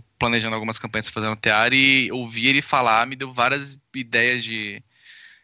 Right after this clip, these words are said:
de <laughs> pens-, é, de coisas que eu nem tinha pensado em me preocupar na campanha, sabe? Mas ele já me deu a resposta. Tipo, "Ó, você tem que pensar nisso aqui, mas, ó, pensa nisso sobre isso." E, tipo, "Ah, obrigado, você me deixou preocupado por dois segundos, mas depois você tirou minha dúvida."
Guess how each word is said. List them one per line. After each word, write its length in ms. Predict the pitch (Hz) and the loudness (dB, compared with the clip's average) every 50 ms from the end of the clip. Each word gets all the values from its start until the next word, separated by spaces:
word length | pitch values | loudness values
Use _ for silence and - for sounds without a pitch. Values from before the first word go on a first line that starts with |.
| _ - | _ -14
de 80 | 127 123 | -14 -4
<laughs> 20 | |
pens-, 460 | - - - - 139 131 - - - 135 - | 0 2 2 2 2 0 -4 -8 -8 -6 -4
é, 260 | 120 117 110 110 110 | -2 -2 -2 -2 -4
de 100 | 110 120 | -6 -8
coisas 420 | - - 135 156 185 190 190 180 - | -6 -2 0 2 2 2 0 -2 -4
que 100 | - 185 | -2 0
eu 40 | 165 | 2
nem 140 | 180 220 | 2 0
tinha 220 | 220 - 240 247 247 | 2 2 0 0 0
pensado 580 | - 269 262 240 - - - 196 214 240 226 | -2 -6 -8 -6 -6 -2 2 2 4 4 2
em 40 | 254 | -2
me 80 | 247 226 | -4 -4
preocupar 520 | - 226 233 - - 202 - 147 147 156 | -6 -8 -10 -10 -12 -8 -2 0 0 0
na 80 | 156 147 | 0 -2
campanha, 460 | - 123 113 - - 113 107 104 104 | -6 -10 -16 -14 -12 -10 -10 -10 -10
sabe? 260 | - - 107 110 117 | -10 -12 -12 -12 -10
Mas 140 | 117 110 113 | -10 -8 -6
ele 100 | 120 110 | -4 -4
já 80 | 131 131 | -4 -2
me 60 | 123 | -2
deu 100 | 131 135 | 0 0
a 40 | 135 | 0
resposta. 600 | 143 143 - - 110 107 101 - - - 147 - _ - - - - - _ _ | 0 -2 -4 -4 -4 -4 -4 -4 -8 -16 -20 -20 _ -20 -20 -20 -20 -20 _ _
Tipo, 200 | - - - 180 | -10 -2 2 4
"Ó, 160 | 190 170 135 - - | 4 4 2 -2 -6
você 120 | - 147 | -4 -2
tem 120 | 135 160 156 | -2 -2 0
que 60 | - | 0
pensar 280 | 185 180 - - 202 | -2 -2 -2 -2 -4
nisso 240 | 196 185 180 - 170 | -2 -4 -6 -6 -6
aqui, 140 | 160 - 185 | -6 -6 -4
mas, 160 | 185 175 160 | -4 -2 0
ó, 120 | 175 151 120 | 0 0 0
pensa 340 | - - 135 - - 156 | 0 -4 -6 -6 -6 -6
nisso 220 | 139 139 143 - - | -6 -6 -6 -6 -6
sobre 220 | 170 156 160 160 | -8 -6 -4 -4
isso." 240 | 143 113 101 - 107 | -4 -4 -4 -4 -6
E, 60 | 104 104 | -6 -6
tipo, 160 | - - 123 | -4 -2 0
"Ah, 140 | 139 139 120 | 2 2 0
obrigado, 480 | 110 113 120 120 113 101 95 98 98 | 0 -2 -2 0 0 0 0 -2 -4
você 120 | - - 110 | -8 -10 -8
me 80 | 107 104 | -6 -6
deixou 180 | 107 - - | -6 -4 -4
preocupado 300 | 127 117 - 117 120 117 | -6 -6 -4 -2 -4 -4
por 100 | - 123 | -4 -6
dois 160 | 117 123 127 | -6 -6 -4
segundos, 260 | - 123 117 123 131 139 | -6 -6 -6 -6 -6 -4
mas 60 | 139 | -4
depois 180 | 139 139 139 - | -4 -4 -4 -4
você 100 | - 131 | -4 -4
tirou 180 | - 135 131 | -4 -4 -2
minha 100 | 131 127 | -2 -2
dúvida." 340 | 113 107 104 104 104 104 104 | -2 -4 -6 -4 -4 -6 -6